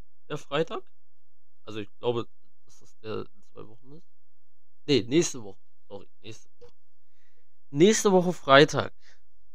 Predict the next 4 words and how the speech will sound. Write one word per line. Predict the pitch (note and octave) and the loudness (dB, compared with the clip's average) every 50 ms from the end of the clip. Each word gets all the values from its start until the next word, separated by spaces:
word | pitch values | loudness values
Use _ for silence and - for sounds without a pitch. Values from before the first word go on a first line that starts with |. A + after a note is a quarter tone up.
| - - - - - - | -6 -6 -6 -6 -6 -6
Ja. | A#2+ A2+ A#2+ C3 D3 D3+ - - - - - - - - - - - - - - - - - - - - - - - - - | 0 2 4 4 4 4 0 -6 -6 -6 -6 -6 -6 -6 -6 -6 -6 -6 -6 -6 -6 -6 -6 -6 -6 -6 -6 -6 -6 -6 -4
Nächste | B2+ C3 D#3 F#3+ A#3 - - - G#3+ | 4 8 8 8 8 8 4 2 2
Woche | G3+ F#3+ - F#3 F3 | 2 0 0 -4 -8
Freitag | - - - B2+ B2+ C3 B2+ - E3+ D#3+ E3 D#3+ | -8 -2 4 6 6 6 6 4 0 0 0 -2